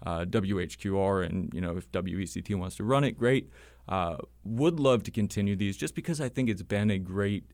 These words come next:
asset and resource. Um, but it might expand statewide. So we'll have to figure out the logistics. Hopefully this is not, you know, hopefully March isn't the final episode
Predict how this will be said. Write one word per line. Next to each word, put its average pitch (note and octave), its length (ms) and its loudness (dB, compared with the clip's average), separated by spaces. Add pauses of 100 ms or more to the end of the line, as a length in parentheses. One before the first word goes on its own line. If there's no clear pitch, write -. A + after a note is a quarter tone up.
(140)
asset - 500 0
and G2 140 -2
resource. F#2+ 640 -4 (400)
Um, E2+ 440 -4 (180)
but C#3+ 220 2 (100)
it B2 160 2
might A2+ 280 4
expand F3+ 460 0
statewide. D#3 640 -2 (340)
So G2 480 0 (160)
we'll B2 140 2
have F3 260 0
to A#2 400 4 (280)
figure A#2+ 260 4
out A2+ 100 4
the G2+ 60 -2
logistics. G#2+ 560 0
Hopefully C#3 440 2
this A#2 220 0
is A2 140 -2
not, A2+ 300 2 (420)
you G#2 100 0
know, F2+ 180 -2 (120)
hopefully C#3 340 2
March A2 420 4
isn't G#2+ 380 0
the G2+ 80 -4
final G#2 380 2
episode G2 600 0